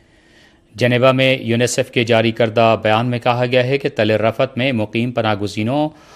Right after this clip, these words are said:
اور اسی طرح نبل اور الزہرا ٹاؤن میں بچوں کی ویکسین کی شدید قلت ہے۔ یونیسیف کا کہنا ہے کہ کم سے کم نبل اور الزہرا میں حالات عام زندگی کے لیے کسی طور سازگار نہیں ہیں۔ اس رپورٹ کے مطابق افرین شہر پر ترکی کے قبضے سے پہلے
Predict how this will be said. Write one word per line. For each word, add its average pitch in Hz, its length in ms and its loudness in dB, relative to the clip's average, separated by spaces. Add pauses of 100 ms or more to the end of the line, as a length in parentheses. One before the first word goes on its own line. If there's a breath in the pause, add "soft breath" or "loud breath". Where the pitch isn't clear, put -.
(180 loud breath)
اور 123 120 4
اسی 123 220 0
طرح 127 240 2
نبل 120 360 0
اور 117 80 4
الزہرا 113 440 2
ٹاؤن 120 400 -2
میں 127 120 -2
بچوں 110 360 -4
کی 110 140 -4
ویکسین 110 460 -2
کی 113 120 -8
شدید 107 420 -4
قلت 107 400 -4
ہے۔ 107 60 -2 (840 loud breath)
یونیسیف 139 460 0
کا 143 60 0
کہنا 139 300 0
ہے 151 80 0
کہ 139 100 -4
کم 131 200 -2
سے 131 160 -4
کم 123 200 0
نبل 123 320 0
اور 131 100 4
الزہرا 117 460 0
میں 120 160 0 (880 soft breath)
حالات 131 580 2
عام 143 220 2
زندگی 127 400 0
کے 127 120 0
لیے 120 200 0
کسی 123 260 -4
طور 113 200 2
سازگار 123 500 -2
نہیں 95 340 -6
ہیں۔ 90 120 -10 (440 soft breath)
اس - 260 -2
رپورٹ 139 380 2
کے 139 60 -2
مطابق 135 520 2
افرین 127 300 -2
شہر 131 280 0
پر 131 180 0
ترکی 120 360 -6
کے 120 120 -2
قبضے 120 360 -2
سے 117 160 -4
پہلے 110 380 -4